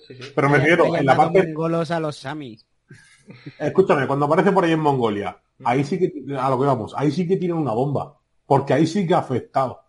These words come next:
Speaker 2: No ha afectado donde está Tony Stark,
Speaker 1: Sí, pero, eh,
Speaker 2: pero
Speaker 1: esa,
Speaker 2: sí que ha
Speaker 1: esa,
Speaker 2: afectado ahí.
Speaker 1: pero ese
Speaker 2: Ahí
Speaker 1: sí
Speaker 2: lo
Speaker 1: que
Speaker 2: que borra, ahí lo que borra, no borra el universo,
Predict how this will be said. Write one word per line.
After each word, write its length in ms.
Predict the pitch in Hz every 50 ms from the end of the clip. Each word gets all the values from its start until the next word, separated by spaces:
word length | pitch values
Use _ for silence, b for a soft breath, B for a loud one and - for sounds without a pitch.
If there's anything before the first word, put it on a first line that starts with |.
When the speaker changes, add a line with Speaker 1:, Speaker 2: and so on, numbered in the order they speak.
| _ _ -
Speaker 2:
No 140 | 139 165 190
ha 40 | 180
afectado 580 | - 185 170 - - 170 170 180 190 190 - 170
donde 240 | 147 151 147 139 139
está 240 | 135 - 160 160 160
Tony 240 | - 175 160 160 143
Stark, 300 | 131 - - - 135 139
Speaker 1:
Sí, 80 | 160 165 156
pero, 120 | 135 127
eh, 160 | 127 143 - -
Speaker 2:
pero 100 | - 131
Speaker 1:
esa, 100 | - 170
Speaker 2:
sí 60 | 165
que 80 | 151 190
ha 40 | 165
Speaker 1:
esa, 100 | 165 156
Speaker 2:
afectado 280 | - - 170 151 127
ahí. 240 | 117 147 190 185 - -
Speaker 1:
pero 180 | 139 131 135
ese 100 | 131 123 -
Speaker 2:
Ahí 180 | 131 131 147 185
Speaker 1:
sí 40 | 208
Speaker 2:
lo 80 | 220 226
Speaker 1:
que 60 | 185
Speaker 2:
que 60 | 196
borra, 380 | 185 202 208 196 196 196 202 196
ahí 140 | 143 143 165
lo 140 | 185 190 180
que 60 | 175 160
borra, 260 | 170 185 185 180 170
no 120 | 165 170
borra 160 | 165 175 175 175
el 80 | 170
universo, 480 | 156 135 135 151 151 - - 120 -